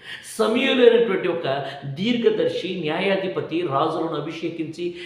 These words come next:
ఇశ్రాయేలులకు తన జీవిత కాలం అంతా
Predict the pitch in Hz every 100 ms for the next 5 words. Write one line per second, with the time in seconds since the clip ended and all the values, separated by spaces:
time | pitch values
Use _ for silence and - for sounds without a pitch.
0 | - 170 165 175 190 180 175 165 170 170
1 | 156 131 156 180 175 - 143 143 143 127
2 | 131 123